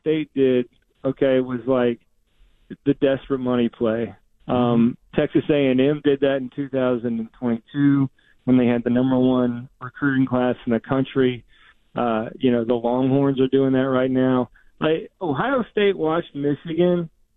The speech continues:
Speaker 1: win that championship, you know, I, I mean, let's just be honest, in, like, this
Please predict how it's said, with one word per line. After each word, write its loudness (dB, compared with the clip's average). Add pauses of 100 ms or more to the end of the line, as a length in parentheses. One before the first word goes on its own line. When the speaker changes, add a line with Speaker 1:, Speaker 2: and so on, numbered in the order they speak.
Speaker 1:
win 0
that -2
championship, 0 (1200)
you 0
know, -2
I, -4
I 2
mean, 2
let's 0
just -4
be 2
honest, -2
in, 0
like, -2
this -2